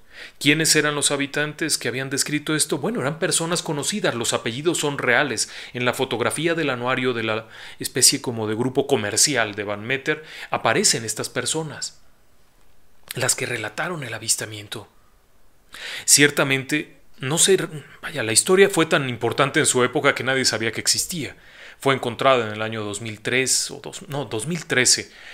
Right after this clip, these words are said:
por unos buscadores de historias que la encontraron e incluso escribieron un libro que no se lo recomiendo porque es increíblemente largo y no tiene ningún contenido. La nota de prensa abarca diez renglones, quizá veinte renglones,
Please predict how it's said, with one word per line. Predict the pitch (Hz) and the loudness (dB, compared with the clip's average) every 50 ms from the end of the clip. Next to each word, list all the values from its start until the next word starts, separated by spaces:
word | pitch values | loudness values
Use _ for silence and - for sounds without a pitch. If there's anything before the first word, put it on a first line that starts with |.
| - - - | -20 -12 -8
por | - 117 | -4 -2
unos | 120 123 123 117 104 | -2 -2 -2 -2 -4
buscadores | 110 113 - - 120 110 113 120 117 113 - | -2 -4 -2 0 0 0 2 2 0 0 0
de | 120 113 | 0 0
historias | 107 - - 127 123 120 117 120 117 - | 0 0 2 2 2 2 2 2 2 0
que | - 107 | -2 -4
la | 101 104 | -6 -8
encontraron | 101 95 - 107 104 - 135 135 139 139 139 127 | -8 -8 -8 -4 0 4 4 6 6 4 2 0
e | 117 | -2
incluso | 110 110 - - 240 233 - 143 | -4 -4 -4 -4 -2 0 2 2
escribieron | - - 120 117 107 123 120 123 120 123 | 2 2 0 0 0 0 0 0 -2 -4
un | 123 123 127 | -4 -2 0
libro | 135 135 127 135 147 143 - - - - - - - | 0 0 2 2 0 0 -2 -6 -12 -12 -12 -6 -2
que | - 123 | -2 0
no | 135 165 160 | 0 0 0
se | - 123 | 0 0
lo | 110 110 | 0 -2
recomiendo | 107 107 - - 104 104 107 110 113 123 | -2 -4 -6 -6 -6 -6 -6 -6 -6 -6
porque | - 117 101 - 120 | -6 -6 -6 -4 -4
es | 101 - | -4 -4
increíblemente | 120 107 - 104 107 117 123 120 110 110 107 - 113 | -6 -6 -6 -6 -6 -4 -6 -6 -6 -6 -6 -6 -4
largo | 101 104 107 110 107 110 | -2 -2 -2 -2 -2 -4
y | 107 | -6
no | 104 107 104 | -6 -8 -8
tiene | - 104 104 104 | -6 -6 -6 -8
ningún | 104 101 101 104 107 - | -8 -8 -10 -10 -10 -10
contenido. | 110 104 101 107 98 101 104 101 110 123 - - - - - - - - | -10 -10 -8 -8 -8 -8 -6 -8 -8 -8 -10 -12 -18 -20 -20 -18 -6 -2
La | 120 120 | -2 0
nota | 135 139 - 147 127 | 0 -2 -2 0 0
de | 123 113 | 0 0
prensa | - 123 123 123 117 - 117 113 | 0 0 0 2 2 2 2 2
abarca | 110 117 117 117 - 123 113 110 - - - - _ | 2 2 2 2 2 2 2 2 0 -4 -12 -20 _
diez | - 123 117 127 143 143 - | -12 -8 -4 -2 0 0 -2
renglones, | 113 98 101 104 110 117 120 117 113 107 - - - - - - - - | -4 -6 -6 -4 -2 -2 -2 0 0 0 0 -2 -4 -8 -20 -20 -16 -12
quizá | - 120 - - - 123 120 | -2 0 2 2 4 2 0
veinte | 117 107 101 123 151 175 165 - 120 | 0 0 -2 -2 -2 -2 -4 -6 -8
renglones, | - - 104 107 110 120 117 110 101 95 92 - - | -8 -8 -8 -4 -2 -2 -2 -2 -2 -4 -6 -6 -6